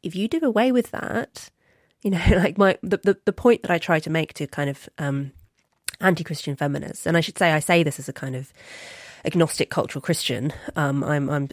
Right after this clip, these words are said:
I'm somewhere in the middle in terms of my actual belief, but I, I say to anti-Christian feminists, you know, if you, if you like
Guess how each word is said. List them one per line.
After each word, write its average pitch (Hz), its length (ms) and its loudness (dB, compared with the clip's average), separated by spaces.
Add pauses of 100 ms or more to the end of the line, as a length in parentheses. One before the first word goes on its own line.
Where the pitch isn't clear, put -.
I'm 151 100 0
somewhere 156 240 2
in 139 80 0
the 139 60 0
middle 143 200 0
in 135 80 -2
terms 135 240 -8
of 135 60 -10
my 135 100 -4
actual - 240 -8
belief, 143 560 -2
but 175 360 2 (260)
I, - 160 -8 (160)
I 165 140 0
say 190 420 2
to 147 560 -2 (140)
anti-Christian 143 720 -6
feminists, 151 380 -2
you 160 60 -4
know, 135 180 -4 (120)
if 185 120 -6
you, 208 580 -2 (180)
if 175 180 -2
you 214 140 0
like - 560 0